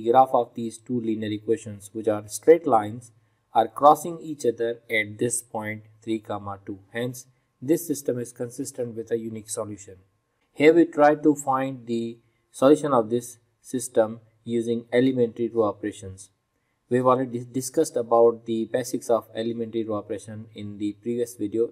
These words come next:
If you have not watched that video, you can click the, uh, I button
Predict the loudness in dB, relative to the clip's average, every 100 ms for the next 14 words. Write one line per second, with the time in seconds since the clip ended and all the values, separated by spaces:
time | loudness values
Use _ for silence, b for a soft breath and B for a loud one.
0 | -8 -10 -10 -8 -4 -2 -2 0 2 2
1 | -4 _ -10 -10 -10 -12 -8 -10 -12 _
2 | _ _ _ -10 -4 -2 -2 -6 -12 -4
3 | -4 -4 -12 -12 -14 -18 _ -16 -16 -16
4 | -20 -20 _ -2 -2 0 0 -2 -10